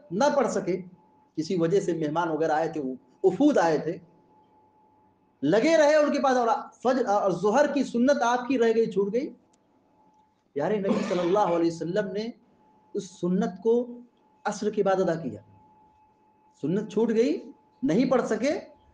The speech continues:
کب ادا کیا؟ عصر کے بعد ادا کیا۔ ایک مرتبہ عصر کے بعد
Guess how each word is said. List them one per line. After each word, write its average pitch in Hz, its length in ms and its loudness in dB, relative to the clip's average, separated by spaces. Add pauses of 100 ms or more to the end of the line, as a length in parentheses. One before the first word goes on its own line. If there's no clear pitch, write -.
(100)
کب 262 160 2
ادا 269 260 4
کیا؟ 285 220 4
عصر 277 240 0
کے 277 140 2
بعد 294 160 2
ادا 302 180 2 (100)
کیا۔ - 180 -4 (1200)
ایک 302 380 2
مرتبہ 285 500 2
عصر 269 220 0
کے 269 120 0
بعد 254 180 2